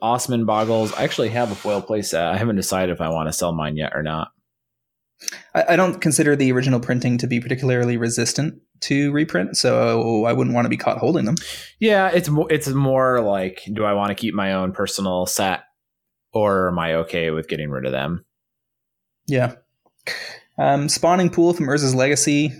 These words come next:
Speaker 2: foils moving from a dollar to six dollars. That's just, uh, first year of foils thing going on. Um, Shivan Dragon from Revised,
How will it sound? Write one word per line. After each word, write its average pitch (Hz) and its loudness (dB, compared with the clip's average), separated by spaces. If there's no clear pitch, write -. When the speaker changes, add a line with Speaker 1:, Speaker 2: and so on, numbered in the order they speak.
Speaker 2:
foils 135 0
moving 131 2
from 131 -2
a 120 2
dollar 123 2
to 123 -2
six - -2
dollars. 151 2
That's 135 0
just, - -2
uh, 113 2
first 131 0
year 127 2
of 113 0
foils 139 0
thing 143 0
going 135 2
on. 135 0
Um, 120 0
Shivan 175 2
Dragon 156 2
from 139 0
Revised, 131 0